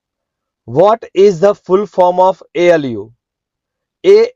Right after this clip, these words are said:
એલ યુ નું પૂરું નામ શું છે? સાચો જવાબ ઓપ્શન સી, એરિથમેટિક લોજિક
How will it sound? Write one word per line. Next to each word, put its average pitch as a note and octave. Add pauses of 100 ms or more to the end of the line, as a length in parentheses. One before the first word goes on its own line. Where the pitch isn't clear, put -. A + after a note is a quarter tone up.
(140)
એલ F#3+ (120)
યુ F#3
નું G3
પૂરું F3
નામ F#3 (300)
શું F3
છે? A#2+ (1400)
સાચો E3+
જવાબ F#3+ (600)
ઓપ્શન F#3+ (240)
સી, C#3+ (720)
એરિથમેટિક F#3+ (380)
લોજિક E3